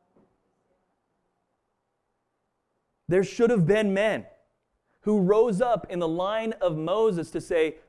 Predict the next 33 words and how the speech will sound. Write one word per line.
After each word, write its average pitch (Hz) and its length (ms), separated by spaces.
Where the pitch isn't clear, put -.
"We 262 100
can 370 120
help 240 240
judge 139 220
disputes. 123 580
We 180 180
know 294 160
the 208 100
Lord, 131 500
and 156 160
we 185 100
will 208 140
help 190 260
you 160 340
d-, 170 100
solve 151 280
these 147 140
disputes." 151 340
"Well, 135 120
I'll 170 60
take 208 220
ten, 147 300
I 185 100
can 214 120
take 160 180
fifty, 143 300
I 175 60
can 196 100
take 185 120
a 139 60
hundred, 135 300
et 123 100
cetera" 98 320